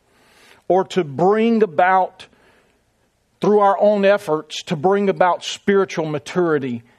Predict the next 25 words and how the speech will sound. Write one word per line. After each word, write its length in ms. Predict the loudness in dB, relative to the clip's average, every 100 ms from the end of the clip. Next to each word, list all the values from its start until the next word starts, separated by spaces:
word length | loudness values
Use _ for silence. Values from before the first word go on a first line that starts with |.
| _
in 140 | -6 0
our 180 | 2 2
lives. 480 | 2 0 -2 -6
We're 160 | -2 2
always 580 | 4 4 2 2 0 -4
wanting 540 | 0 2 2 2 0 -2
to 180 | -4 -4 -16 -20 _ _ -18
work, 460 | -12 -2 0 0 -4
weasel 720 | -4 0 2 2 2 0 2
our 200 | 2 2
way 520 | 2 2 2 -2 -8 _ _ _ -2
in 280 | -2 0 0
there. 400 | 0 0 -6 -10 _ _ _ _ _ _ _ _ _ _ _ _ _ _ -2
Uh, 200 | 0 0 -2
just 260 | -4 -4 -4
a 40 |
couple 320 | -2 -2 0
of 100 | -2
examples. 720 | -4 -4 0 0 0 0 0 0
Us 180 | -2
men 380 | 0 0 2 2
think 440 | 2 0 0 -2 -2
that 120 | -2
if 160 | -2
we, 300 | -2 -2 -4